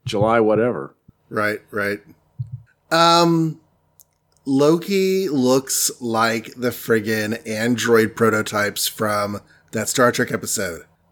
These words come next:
Speaker 2: The green,
Speaker 1: Mm.
Speaker 2: flaky, putty android bodies. What are little girls made of? That's the episode title.
Speaker 1: Mm-hmm.
Speaker 2: And the Absorbing Man is there with him, but he hardly gets a mention.
Speaker 1: He
Speaker 2: They
Speaker 1: gets
Speaker 2: just
Speaker 1: one,
Speaker 2: concern-
Speaker 1: he gets one dialogue balloon, yeah.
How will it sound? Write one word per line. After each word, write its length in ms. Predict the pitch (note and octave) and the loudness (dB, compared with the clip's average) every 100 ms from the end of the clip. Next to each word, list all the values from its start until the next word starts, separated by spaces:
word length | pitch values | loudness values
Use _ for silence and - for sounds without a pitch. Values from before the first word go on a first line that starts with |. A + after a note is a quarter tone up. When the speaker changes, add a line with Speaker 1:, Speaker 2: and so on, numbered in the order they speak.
| - | -2
Speaker 2:
The 100 | B2 | 0
green, 680 | G#2+ C3+ C#3 C#3+ C#3+ C#3 C3+ _ _ _ C3 | 2 2 2 2 0 -2 -8 _ _ _ 0
Speaker 1:
Mm. 180 | D3 D3+ | 4 6
Speaker 2:
flaky, 440 | C#3 C#3+ B2 G#2+ | 6 6 4 4
putty 540 | A2 C3 C3 C#3+ B2+ | 4 4 2 2 -2
android 600 | B2 C3 A#2 B2 A#2 G#2+ | -2 -2 0 2 2 0
bodies. 640 | B2+ A2 A2 A2+ G2+ - - | -4 -2 -2 -4 -6 -6 -4
What 200 | B2+ E3+ | 0 2
are 40 | |
little 200 | F3+ F3+ | 2 2
girls 240 | E3 E3+ D3+ | 4 2 2
made 160 | D3 | 2
of? 140 | G#2 G2+ | 2 -2
That's 200 | A2+ A2 | -4 -6
the 60 | |
episode 340 | G2 - G#2 - | -10 -8 -8 -10
title. 300 | - F#2+ C3 | -10 -8 -2
Speaker 1:
Mm-hmm. 680 | C3 C3 A#2+ B2 B2 C3 C3+ _ _ _ - - _ _ - - - - - _ _ E3 | 0 0 0 2 2 -2 -6 _ _ _ -8 -8 _ _ -20 -14 -14 -14 -20 _ _ -2
Speaker 2:
And 240 | E3+ E3 | 0 0
the 120 | F3 | 0
Absorbing 540 | F3 C3+ E3+ B3 C#4 G#3 | 0 0 0 2 2 2
Man 160 | C3 | 2
is 160 | B2+ A2 | -2 0
there 160 | B2 A#2 | 0 0
with 180 | A#2 | -4
him, 180 | B2+ C3 | -4 -2
but 140 | C3+ C#3+ | 0 0
he 140 | D#3+ | 0
hardly 340 | C#3+ G3+ A3+ | 0 0 2
gets 240 | E3+ C#3 - | 2 0 0
a 80 | A#2 | -2
mention. 520 | A#2 B2+ E2+ D#2+ - _ _ - - | 0 -2 -6 -12 -18 _ _ -20 -8
Speaker 1:
He 100 | A2 | 0
Speaker 2:
They 80 | A#2+ | 2
Speaker 1:
gets 80 | |
Speaker 2:
just 180 | B2 G2 | 4 4
Speaker 1:
one, 160 | G#2 A#2+ | 4 6
Speaker 2:
concern- 440 | B2 B2 G2 A#1+ - | 4 2 -4 -14 -8
Speaker 1:
he 100 | A#2+ | 0
gets 220 | A#2+ - | 0 0
one 260 | G2+ A2 A2 | -2 0 2
dialogue 520 | G#2+ G#2 F#2+ E2+ E2 | 4 4 4 0 -2
balloon, 320 | D#2+ D2+ C#2 | -6 -6 -8
yeah. 240 | D2 C#2 | -10 -12